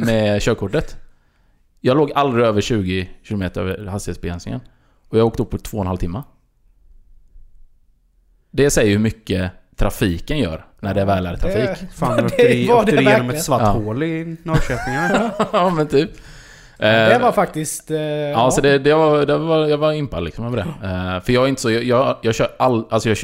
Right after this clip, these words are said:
Speaker 1: kan ju köra för fort, men jag kör aldrig... i stort sett aldrig snabbare än tjugo kilometer över hastighetsbegränsningen.
Speaker 2: Mm.
Speaker 1: Och jag gör det inte liksom i, om det är trettio så kör jag ju inte femtio bara för det, utan alltså, det, på motväg då.
Speaker 2: Mm.
Speaker 3: Ja.
Speaker 1: Men skitsamma. Eh, så när jag åker upp där i alla fall så ringer jag det hotellet.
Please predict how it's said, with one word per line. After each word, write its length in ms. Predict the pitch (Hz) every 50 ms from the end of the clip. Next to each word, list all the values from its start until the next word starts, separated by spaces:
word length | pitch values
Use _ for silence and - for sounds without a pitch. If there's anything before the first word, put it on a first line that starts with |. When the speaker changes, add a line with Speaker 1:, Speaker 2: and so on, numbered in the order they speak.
| - -
Speaker 1:
kan 140 | - - 110
ju 60 | 107
köra 120 | - 110
för 100 | 92 -
fort, 260 | 113 - 151 - - -
men 40 | - 107
jag 80 | 101
kör 120 | - - -
aldrig... 560 | - 110 110 104 98 95 95 98 101 98 101 _ _ _ _ _ _ _ _ _ _ _ _ _ _ _ _ -
i 100 | - 117
stort 220 | - 139 135 107
sett 100 | 107 - -
aldrig 300 | - 113 110 101 87 85
snabbare 280 | - - 92 87 82 85
än 40 | 87
tjugo 220 | - - 92 82
kilometer 420 | 78 - - 95 87 78 - - -
över 100 | 87 82
hastighetsbegränsningen. 680 | 80 - - 82 - - 87 85 92 92 - 120 110 98 -
Speaker 2:
Mm. 220 | - 139 131 120 117 - _ _ _ _ _ _
Speaker 1:
Och 80 | - 95
jag 100 | 92 98
gör 140 | 98 95 92
det 60 | 92
inte 220 | 90 92 92 -
liksom 260 | 85 92 - - 107 101
i, 140 | 92 85
om 100 | 85 85
det 60 | 82 78
är 160 | - - - -
trettio 300 | - - - - 95 92
så 100 | 98 92
kör 120 | - 95
jag 80 | 87 87
ju 60 | 87 85
inte 280 | 82 - - 80 80 - _ _ _ _ _ - - - - _ -
femtio 440 | - - 82 78 - - - - 113
bara 120 | 107 98
för 80 | - -
det, 100 | 73 73 - -
utan 300 | - 85 - 87 80 78 -
alltså, 260 | - - - - - - - _ _ _ _
det, 160 | - - - _ _
på 100 | - 101
motväg 380 | 95 92 90 87 - - 80 87
då. 100 | 82 - - -
Speaker 2:
Mm. 160 | - 127 120 110
Speaker 3:
Ja. 40 | 104 101 101 - -
Speaker 1:
Men 120 | - 110
skitsamma. 400 | 101 117 110 90 87 87 87 -
Eh, 560 | - 95 95 95 95 98 98 95 95 95 95 98
så 140 | - -
när 80 | 123 131
jag 80 | 127 127
åker 160 | 123 - 131
upp 140 | 131 135 -
där 80 | - 120
i 20 |
alla 80 | 107 95
fall 120 | 107 98
så 80 | - 117
ringer 280 | 117 120 113 98 95 101
jag 60 | 117
det 40 | 131
hotellet. 580 | 110 101 - 110 98 90 95 123 143 - -